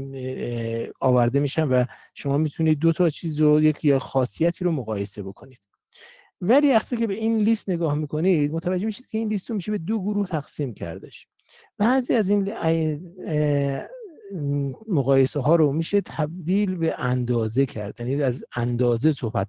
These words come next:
می‌کنید وقتی در مورد مقایسه صحبت می‌کنید. وقتی در مورد کم و زیاد صحبت می‌کنید، مثلاً به-،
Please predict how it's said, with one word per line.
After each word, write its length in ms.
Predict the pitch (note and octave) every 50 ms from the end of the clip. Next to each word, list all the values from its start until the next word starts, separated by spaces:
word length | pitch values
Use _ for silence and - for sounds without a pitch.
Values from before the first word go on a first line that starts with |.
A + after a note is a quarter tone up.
| -
می‌کنید 220 | - - G#2+ G#2+ G2+
وقتی 200 | F#2+ - _ A#2
در 60 | G2+
مورد 140 | G2 G#2 G#2+
مقایسه 300 | G#2+ G#2 G#2 G2 F#2 -
صحبت 280 | - - A2 A2+ - - _
می‌کنید. 300 | _ - A#2+ B2+ A#2+ _ _ _ _ _ - - - - _ -
وقتی 200 | D#3+ - G3+ F3+
در 80 | E3
مورد 180 | D#3+ D#3+ E3 D#3+
کم 240 | - - D#3 D#3 D3+
و 40 |
زیاد 340 | C#3+ C#3+ D3+ C#3+ C#3+ D3 D3 -
صحبت 300 | - - D3+ D3 D3 D3
می‌کنید، 400 | D3+ D#3 - - E3 G3 A#3+ C4+
مثلاً 420 | G3+ F#3 - - F#3 F#3+ F#3+ F#3+
به-، 300 | F3+ E3+ D#3 E3 F3 G3